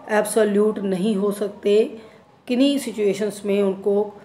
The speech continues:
रोका भी जा सकता है। It means that some restrictions are imposed upon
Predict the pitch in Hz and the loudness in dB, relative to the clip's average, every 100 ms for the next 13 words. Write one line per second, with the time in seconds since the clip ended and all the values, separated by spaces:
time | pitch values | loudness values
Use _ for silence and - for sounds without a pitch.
0 | - _ - - 196 196 180 175 180 175 | -20 _ -2 0 2 2 0 -2 -4 -6
1 | 196 - 196 180 202 - - - - 226 | -10 -6 -4 -2 -2 -4 -14 -20 0 2
2 | 226 214 214 226 226 214 208 214 220 220 | 2 0 0 0 2 2 2 2 2 2
3 | 196 220 - 202 196 190 196 - 220 - | -2 -10 -2 0 2 2 -2 -4 -4 -2
4 | 247 254 254 226 202 202 202 202 214 214 | 2 2 2 2 2 0 0 4 4 4
5 | 202 202 196 | 2 0 -2